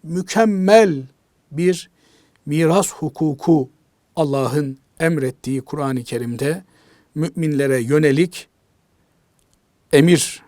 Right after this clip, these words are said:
buyurulmaktadır. Dolayısıyla buradan bir parça üzerinden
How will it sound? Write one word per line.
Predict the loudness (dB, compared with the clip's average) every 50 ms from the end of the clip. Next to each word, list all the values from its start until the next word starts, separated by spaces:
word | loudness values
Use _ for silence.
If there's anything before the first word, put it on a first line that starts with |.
| _ _ _
buyurulmaktadır. | -6 -4 -4 -4 -6 -8 -8 -10 -10 -12 -12 -14 -14 -14 -14 -14 -16 -18 -18 -20 _ _ _ _ _ _ _ _ _ _ _ _ _ _ _ 0
Dolayısıyla | 2 4 4 4 4 2 0 2 2 2 2 0 -2 -6 -12 _ _ _ _ _ _ _ -2
buradan | 0 2 2 2 2 2 0 0 -2
bir | -2 -2
parça | -2 -2 -2 0 0 2 2 2
üzerinden | 2 2 0 0 0 0 0 0 -2 -4 -4 -6 -6 -10